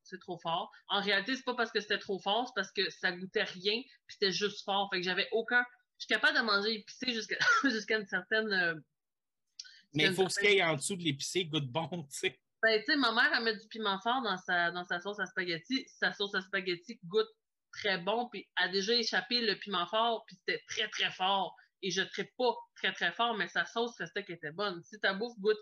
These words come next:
Speaker 1: épicé, goûte fort, mais goûte rien,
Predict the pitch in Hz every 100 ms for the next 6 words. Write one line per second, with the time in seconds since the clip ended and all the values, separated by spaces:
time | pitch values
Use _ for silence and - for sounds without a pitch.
0 | - 180 - - 233 302 339 _ _ -
1 | 190 - - 202 226 285 220 185 175 190
2 | 190 170 160 170 190